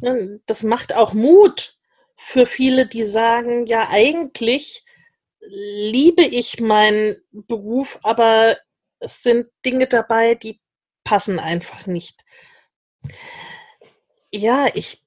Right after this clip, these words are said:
denke mir, so eine Entscheidung, dann wirklich so einen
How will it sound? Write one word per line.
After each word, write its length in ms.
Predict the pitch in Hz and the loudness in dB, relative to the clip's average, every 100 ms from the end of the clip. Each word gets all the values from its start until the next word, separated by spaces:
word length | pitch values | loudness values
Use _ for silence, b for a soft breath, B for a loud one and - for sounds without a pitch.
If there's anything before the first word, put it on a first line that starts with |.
| - | 0
denke 400 | 226 339 - 339 | 0 0 -4 -4
mir, 260 | 330 320 | -2 -2
so 240 | 302 277 269 | -2 -2 -2
eine 400 | 311 247 262 262 | -2 -2 -2 -4
Entscheidung, 760 | 208 214 - 233 233 294 339 285 | -6 -8 -4 2 2 2 0 -2
dann 180 | 247 240 | -4 -2
wirklich 320 | 254 262 - | -4 -4 -4
so 200 | 247 226 | -2 -2
einen 480 | 208 220 220 214 | 0 0 0 -4